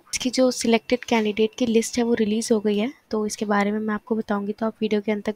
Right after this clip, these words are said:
बने रहिएगा। इसके लिए जो ज़रूरी qualification होनी चाहिए वो टेंथ standard pass होना चाहिए, recognized board और इंस्टीट्यूट से, और certificate होना चाहिए recognized industrial ट्रे-, training institute से। अधिक जानकारी के लिए आप नीचे दिए गए अटैचमेंट को go through कर सकते हैं। यहाँ पे at-, attachments और ऑफिशियल notification given है,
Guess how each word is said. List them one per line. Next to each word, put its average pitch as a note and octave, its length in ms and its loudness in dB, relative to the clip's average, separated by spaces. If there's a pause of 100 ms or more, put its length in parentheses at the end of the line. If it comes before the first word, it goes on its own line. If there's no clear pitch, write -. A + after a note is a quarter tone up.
बने G#3 180 -2
रहिएगा। G3 400 0
इसके - 240 -2
लिए C4 120 6
जो B3 120 -6
ज़रूरी G#3+ 260 0
qualification G#3+ 720 -4
होनी G#3+ 220 -2
चाहिए G#3 260 -4
वो G#3 100 -4
टेंथ G#3 280 -4
standard G#3 380 -4 (100)
pass G#3 240 -2
होना A#3 160 0
चाहिए, A3+ 200 0
recognized G3+ 460 -2
board G#3 180 0
और G#3 120 0
इंस्टीट्यूट G#3 460 -2
से, A#3 100 -2
और A#3 60 0
certificate - 560 -6
होना A#3+ 160 4
चाहिए - 160 -4
recognized G#3 480 -2
industrial G3+ 540 -4
ट्रे-, G3+ 220 -6
training A3+ 300 2
institute G#3+ 440 -4
से। B3+ 260 -8
अधिक A3+ 260 0
जानकारी A#3 460 -2
के C4 140 -4
लिए B3+ 80 0
आप B3 160 -2
नीचे G#3+ 200 -4
दिए G#3+ 160 -2
गए G#3 100 -4
अटैचमेंट G#3+ 500 -4
को B3 80 0
go A3 140 -2
through G#3+ 240 -6
कर A3 60 -2
सकते - 320 -6
हैं। A3 60 0
यहाँ G#3 180 0
पे G#3 180 -2
at-, - 220 -14
attachments G#3 580 -2
और G#3+ 80 2
ऑफिशियल A#3 440 -2
notification G#3 600 -6
given G3+ 260 -4
है, A#3+ 100 -4